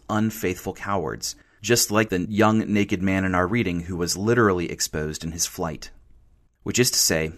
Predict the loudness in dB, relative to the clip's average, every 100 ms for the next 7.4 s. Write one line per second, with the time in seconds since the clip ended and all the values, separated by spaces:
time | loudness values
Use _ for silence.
0 | -8 2 4 4 0 -4 0 0 0 0
1 | -2 0 -4 -4 -4 -4 -2 0 -2 -4
2 | -6 0 2 4 0 -2 -4 -4 -6 -6
3 | -6 -2 0 0 -2 -4 -4 -4 -8 -10
4 | _ _ _ _ _ -2 2 2 2 0
5 | -2 -2 4 4 4 -2 -2 -2 -2 -2
6 | -2 -4 -4 -6 -2 -2 -2 -6 0 0
7 | 0 -2 -8